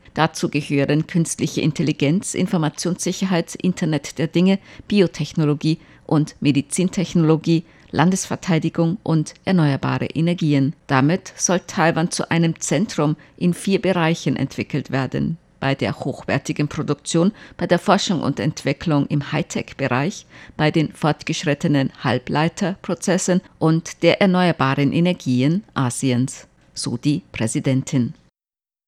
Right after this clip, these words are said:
Das Außenministerium hat europäischen Abgeordneten für die Unterstützung der Beteiligung Taiwans in der Weltgesundheitsorganisation W H O gedankt. Mehr als sechshundert Abgeordnete haben sich gemäß dem Außenministerium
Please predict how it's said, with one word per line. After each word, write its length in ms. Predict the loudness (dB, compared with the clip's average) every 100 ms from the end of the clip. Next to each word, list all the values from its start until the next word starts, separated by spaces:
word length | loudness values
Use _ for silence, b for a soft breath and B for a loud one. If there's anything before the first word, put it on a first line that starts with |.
| _ _ _ b b b b b b
Das 200 | -4 0 0
Außenministerium 1000 | 4 6 6 4 0 2 4 6 6
hat 320 | 4 2 0 2
europäischen 680 | 2 0 -2 -2 0 -2 -2
Abgeordneten 1000 | -4 -2 2 2 2 -2 -2 0 2 2
für 140 | 0
die 120 | 0
Unterstützung 760 | 0 0 -2 -2 -2 0 2 2
der 80 | 2
Beteiligung 840 | -2 -4 -2 0 2 2 0 0
Taiwans 520 | -4 0 2 2 2
in 180 | 2 4
der 160 | 4
Weltgesundheitsorganisation 1900 | 2 0 -2 -8 -2 0 0 -2 -4 -6 -2 -2 -2 -6 -6 0 2 2 0 -2
W 160 | -2
H 200 | 0 -2
O 180 | -4 -6
gedankt. 800 | -6 -8 -4 -2 -2 -6 -14 -20 B B B B B
Mehr 180 | 2 4
als 240 | 2 0
sechshundert 720 | -4 -4 -2 2 4 4 0
Abgeordnete 880 | -2 -2 -2 0 0 0 -2 0 0
haben 300 | 0 0 0
sich 200 | -2 -4
gemäß 380 | 0 2 2 0
dem 140 | 0
Außenministerium 960 | 0 -2 0 0 0 -2 -2 2 2